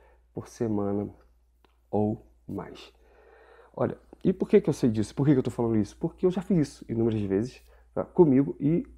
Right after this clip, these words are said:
com outras pessoas. Você não precisa acordar às cinco da manhã, você não precisa de foco, você não precisa de disciplina. Basta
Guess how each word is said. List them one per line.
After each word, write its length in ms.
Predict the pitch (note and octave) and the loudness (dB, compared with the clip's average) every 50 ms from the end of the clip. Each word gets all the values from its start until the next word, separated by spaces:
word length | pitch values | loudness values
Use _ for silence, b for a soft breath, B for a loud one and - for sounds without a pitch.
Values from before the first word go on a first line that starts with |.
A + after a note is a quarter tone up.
| - _ | -16 _
com 80 | - D3 | -2 0
outras 180 | C#3 C3+ C3 - | 0 0 0 -2
pessoas. 360 | - A2+ - - F2+ C#2 - - - - B B B B B B B B B B B B B B B B B B B B B B B _ _ _ _ _ _ _ _ - | -6 -8 -4 -4 -4 -4 -6 -10 -20 -20 B B B B B B B B B B B B B B B B B B B B B B B _ _ _ _ _ _ _ _ -8
Você 320 | - C#3 C3+ - - F3 E3+ | -6 -6 -4 -2 -2 -2 -2
não 280 | - - A#2 A2+ C3 E3+ | -2 -4 -2 0 -2 -2
precisa 400 | E3+ - C#3+ - - B2+ B2 B2+ | -2 -4 -6 -4 -2 -2 -2 -2
acordar 340 | - - A#2 A#2+ A2+ A2+ A2+ | -2 -2 -2 0 0 0 0
às 80 | A2 | 0
cinco 240 | - - A#2 - A2 | -2 -4 -4 -2 -2
da 120 | A2 A2+ | -2 0
manhã, 460 | A2 A2 G#2+ G#2 G#2+ G#2+ G#2+ G#2+ G#2+ - - _ _ _ _ _ _ _ _ _ - | 0 2 0 0 0 0 -2 -4 -4 -8 -14 _ _ _ _ _ _ _ _ _ -20
você 240 | C3+ - - D3+ C#3+ | -16 -8 -4 -2 -2
não 80 | D#3+ | -2
precisa 360 | E3+ D#3 B2 - - C3+ A#2+ | -2 -4 -6 -6 -6 -6 -6
de 100 | A2 A2 | -6 -8
foco, 680 | - - - - - - A2 A#2 A#2+ A2+ - - A2+ A#2+ | -12 -16 -20 -16 -6 0 2 2 2 0 -2 -6 -6 -6
você 140 | - - D3 | -4 -4 -4
não 60 | D3+ | -6
precisa 240 | D3 - - C3 A#2+ | -6 -6 -6 -6 -4
de 100 | A#2+ A#2+ | -4 -6
disciplina. 720 | A#2 A#2+ - - G#2+ - - G#2 A2 A2+ A2 A2 A2 A2 - _ b b b b b b b b b b b b b b - | -8 -8 -8 -10 -12 -8 -6 -2 -2 0 -2 -2 -4 -8 -12 _ b b b b b b b b b b b b b b -12
Basta 720 | C3 B2 B2 - C3 C3+ C3+ - - - - G#2+ G#2+ - | -6 0 2 4 4 2 0 -4 -12 -12 -12 -12 -12 -12